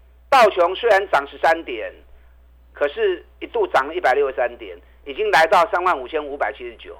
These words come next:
道琼这一波也是不回头的，已经去三千两百五十二点嘛。昨天美国股市上强的，通用汽车，通用汽车盘中一度涨了十几趴，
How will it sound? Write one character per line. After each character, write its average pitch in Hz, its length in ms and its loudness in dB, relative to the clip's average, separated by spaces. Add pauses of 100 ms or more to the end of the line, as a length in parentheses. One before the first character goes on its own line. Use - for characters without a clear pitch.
(640)
道 247 200 6
琼 185 200 0
这 208 140 4
一 196 40 2
波 196 160 0
也 147 140 0
是 - 80 -12
不 156 160 -10
回 127 180 -4
头 95 240 -12
的， 87 200 -12 (400)
已 220 100 2
经 185 180 -4
去 190 300 -4
三 156 220 2
千 175 300 -10
两 123 260 -12
百 147 260 2
五 101 100 -8
十 110 80 -16
二 90 200 -16
点 113 220 -6
嘛。 78 100 -20 (920)
昨 - 140 0
天 285 100 4
美 240 120 4
国 220 120 6
股 170 200 -2
市 208 320 0
上 147 280 -4
强 147 220 0
的， 160 60 -2 (1400)
通 190 100 -6
用 185 180 -2
汽 165 180 -14
车， 151 200 -4 (1040)
通 269 160 2
用 254 100 -4
汽 240 120 -6
车 247 140 2
盘 196 200 0
中 220 160 0
一 190 60 -2
度 208 180 -6
涨 135 160 0
了 143 80 -10
十 160 140 -18
几 123 160 -20
趴， 139 280 -2